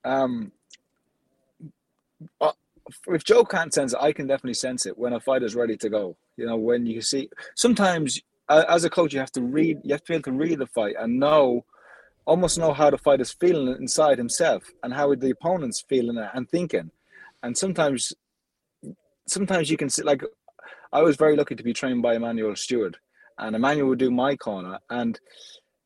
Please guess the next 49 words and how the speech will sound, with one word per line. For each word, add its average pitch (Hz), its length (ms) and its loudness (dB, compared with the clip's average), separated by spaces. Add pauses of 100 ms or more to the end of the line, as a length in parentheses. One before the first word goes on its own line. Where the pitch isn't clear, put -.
(100)
you 151 80 -2
know, 131 140 4
people 170 280 -4
were 131 60 -4
saying, 143 220 -2
"Go 196 180 -2
get 185 180 -4
him, 185 120 -8
Andy, 170 180 -2
knock 185 220 -2
him 175 100 -4
out, 170 120 -4
knock 165 180 -2
him 170 80 0
out." 165 200 2 (320)
And 131 200 0 (180)
Emmanuel 160 300 4
was 156 80 0
telling 156 180 6
me 147 80 0
in 135 40 2
the 127 60 0
corner, 120 280 0 (480)
"Take 131 200 4
it 139 100 0
easy, 117 240 0
Andy. 113 320 -2 (320)
Just - 140 -10
keep 170 220 -2
boxing, 127 460 2 (140)
keep 139 160 -4
boxing. 113 340 0
He'll 113 60 -6
be 123 120 2
ready 131 180 4
to 123 100 -2
go 107 240 0
in 110 100 -4
a 101 40 -8
few 120 200 -4
rounds." 98 300 -4 (220)
And 120 120 0
then 127 220 2 (160)
whenever 170 280 4
Emmanuel 180 280 2
would 131 60 0
say 156 180 6
to 131 100 -6
me, 123 240 2